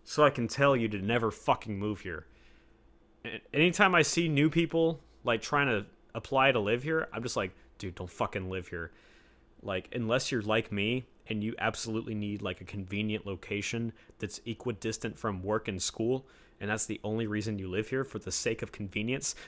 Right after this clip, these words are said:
don't ever fucking, hey, listen, listen, listen here, asshole. Don't fucking live here. You know what's good for you.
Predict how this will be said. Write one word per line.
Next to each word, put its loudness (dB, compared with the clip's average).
don't 4
ever 4
fucking, -2
hey, -2
listen, 2
listen, 4
listen -6
here, -8
asshole. -6
Don't -4
fucking -2
live -2
here. -6
You -2
know 0
what's 2
good 2
for -2
you. 2